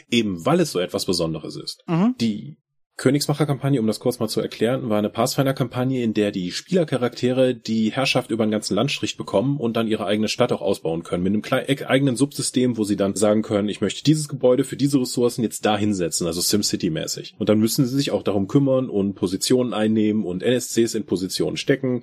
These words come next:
Speaker 1: und dann auch dieses Reich gegen andere Reiche verteidigen. Das finde ich super sexy. Außerdem, das darf man auch nicht vergessen, dass die Abenteuerkampagne hatte auch Hexploration.
Speaker 2: Mhm.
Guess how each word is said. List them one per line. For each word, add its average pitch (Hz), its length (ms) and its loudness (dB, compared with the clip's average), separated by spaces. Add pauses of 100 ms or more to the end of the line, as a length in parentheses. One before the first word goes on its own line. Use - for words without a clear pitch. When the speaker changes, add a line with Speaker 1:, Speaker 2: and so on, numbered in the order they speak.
(120)
Speaker 1:
und 110 420 0
dann 104 180 2
auch 98 200 0
dieses 110 420 -4
Reich 95 340 0
gegen 101 220 0
andere 98 400 -2
Reiche 78 320 -2
verteidigen. 123 640 0 (120)
Das - 520 -2 (200)
finde - 380 -2
ich 101 120 -4
super 98 300 -2
sexy. - 460 -2 (300)
Außerdem, 120 640 2 (180)
das 98 140 0
darf 104 140 2
man 107 100 0
auch 123 100 2
nicht 135 100 0
vergessen, 90 540 -2
dass 92 560 0
die 98 400 0
Abenteuerkampagne 104 760 -2
hatte 113 200 -2
auch 104 120 -2
Hexploration. 151 640 0
Speaker 2:
Mhm. 139 240 -4